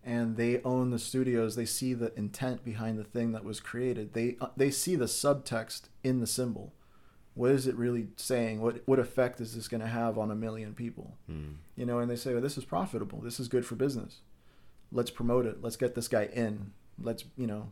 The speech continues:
Speaker 1: let's give him an, a, a leg up as well," you know, and say, you know, "Go start your own companies. We'll, we'll fund them," you know, or
Speaker 2: Hmm.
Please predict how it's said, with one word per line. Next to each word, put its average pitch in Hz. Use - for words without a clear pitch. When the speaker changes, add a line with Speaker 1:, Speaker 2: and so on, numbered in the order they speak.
Speaker 1:
let's 120
give 135
him 120
an, 117
a, 107
a -
leg 113
up 110
as 113
well," 113
you 120
know, 113
and 110
say, 107
you 123
know, 117
"Go 131
start 123
your 120
own 120
companies. 117
We'll, 110
we'll 117
fund 123
them," 101
you 113
know, 113
or 101
Speaker 2:
Hmm. 82